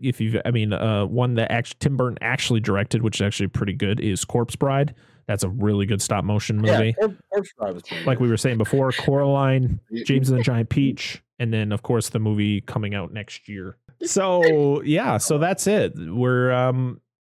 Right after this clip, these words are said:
Speaker 1: th-, next week, we're gonna be talking about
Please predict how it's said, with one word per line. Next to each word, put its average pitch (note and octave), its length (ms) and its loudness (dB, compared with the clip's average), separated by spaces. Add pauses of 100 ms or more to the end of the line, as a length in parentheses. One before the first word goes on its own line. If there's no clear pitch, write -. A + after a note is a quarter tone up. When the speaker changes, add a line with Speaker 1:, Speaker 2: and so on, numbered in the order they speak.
(640)
Speaker 1:
th-, C#3 440 -6 (480)
next D3+ 260 0
week, F3+ 220 0
we're D3+ 100 2
gonna D3 100 2
be C3+ 60 2
talking C#3 380 0
about C3 560 0